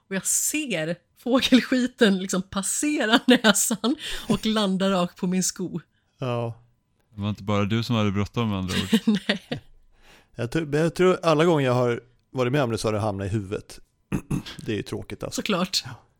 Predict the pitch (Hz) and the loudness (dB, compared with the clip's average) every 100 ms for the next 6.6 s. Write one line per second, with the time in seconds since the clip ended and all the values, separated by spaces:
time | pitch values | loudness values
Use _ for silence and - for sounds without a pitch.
0 | _ _ - 151 - _ - 147 - 175 | _ _ -8 -8 -8 _ -14 -12 -2 4
1 | 139 123 117 101 101 95 90 - - - | 8 10 8 6 2 2 -2 -8 -10 -14
2 | _ _ - 202 208 208 220 208 247 214 | _ _ -8 -4 -2 -2 -2 0 2 2
3 | 208 220 202 214 185 170 208 190 165 170 | 2 4 6 6 6 4 4 4 0 -2
4 | - 165 160 160 190 170 123 123 143 143 | -2 -4 -6 -8 -8 -6 -4 -2 2 4
5 | 147 165 127 170 - 127 123 156 - 151 | 6 4 2 -2 -2 -2 -2 -4 -2 -4
6 | 123 117 - 113 - 107 | -4 -4 -6 -6 -4 -6